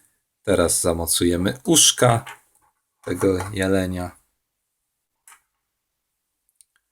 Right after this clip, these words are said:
W tym miejscu trzeba mu posmarować. Nie za dużo. Uszy na miejsce.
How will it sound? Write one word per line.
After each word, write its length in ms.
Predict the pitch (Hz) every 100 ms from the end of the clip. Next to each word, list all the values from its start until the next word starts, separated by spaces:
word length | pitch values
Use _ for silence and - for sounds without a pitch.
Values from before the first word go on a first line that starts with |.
| _ _ _ _ _ _ _ _ _ _
W 80 | -
tym 260 | 127 110
miejscu 480 | 107 98 - - -
trzeba 300 | - - -
mu 120 | 127
posmarować. 920 | - 120 123 160 156 147 135 120 - - - - _ _ _ _ _
Nie 180 | - -
za 160 | 104 95
dużo. 540 | 101 101 143 127 - _ _ _ _ _ _ _ _ _ _ _ -
Uszy 440 | 107 - - - - _ _ _ _ _ _ _ _ _ _ _
na 440 | 185 185 131 127 117
miejsce. 1080 | 113 113 110 104 - - - - 101 95